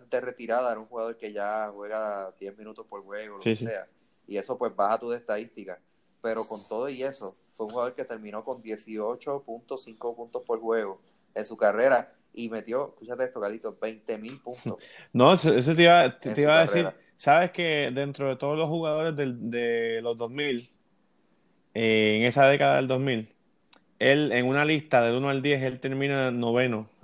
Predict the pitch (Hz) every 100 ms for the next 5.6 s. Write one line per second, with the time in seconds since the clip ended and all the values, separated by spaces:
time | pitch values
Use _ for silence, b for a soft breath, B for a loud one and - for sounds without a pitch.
0 | - 113 110 110 110 - 101 113 110 110
1 | 107 107 104 - - 143 135 110 104 107
2 | _ _ _ _ _ - 107 107 107 104
3 | 104 107 110 113 131 113 107 _ _ _
4 | _ _ _ _ _ _ _ _ _ _
5 | _ _ _ _ - 107